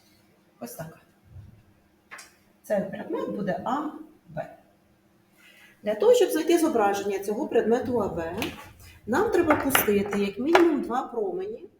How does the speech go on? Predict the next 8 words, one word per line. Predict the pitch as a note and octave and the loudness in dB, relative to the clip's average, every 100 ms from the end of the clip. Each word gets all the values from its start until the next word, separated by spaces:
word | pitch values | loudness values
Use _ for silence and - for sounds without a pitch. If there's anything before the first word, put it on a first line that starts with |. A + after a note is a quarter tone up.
| - | -16
і | A3+ | -12
знайти | G#3 - - | -10 -12 -2
їхній | A4 F#4 F#4+ - D4 | -2 -2 -10 -18 -20
перетин. | - F3 D#3+ _ _ _ _ _ _ _ - | -18 -18 -18 _ _ _ _ _ _ _ -16
Почнемо | - - A4+ - | -14 -4 -4 -4
з | |
точки | D4 D4 - A#3+ | -8 -10 -6 -6
Б. | D#3+ | -4